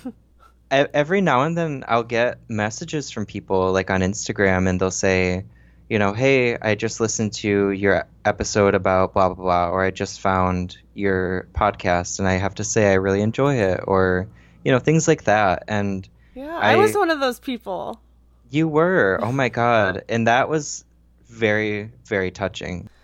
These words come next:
Speaker 2: Thank you.
Speaker 1: So do you, do you tell people that you know in real life about it?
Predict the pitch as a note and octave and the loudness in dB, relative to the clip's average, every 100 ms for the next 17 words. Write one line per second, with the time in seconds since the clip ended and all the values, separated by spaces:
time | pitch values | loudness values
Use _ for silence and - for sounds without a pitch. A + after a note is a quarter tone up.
0 | - B2 D3 - G#2 F2 F#2 D4 C#4+ A#3 | -2 -2 0 2 2 2 0 -2 -4 -2
1 | C#4 C#4 B3 B3+ B3+ A3+ G3+ G3 A#3 - | -4 -4 -4 -6 -6 -4 -4 -4 -8 -6
2 | B3+ B3 A#3+ A3+ G3+ G#3 G3+ G3+ G3+ E3 | -4 -2 -4 -6 -6 -6 -6 -8 -8 -8
3 | E3+ A3 B3 C#4+ D#4 C#4 | -8 -8 -6 -6 -10 -12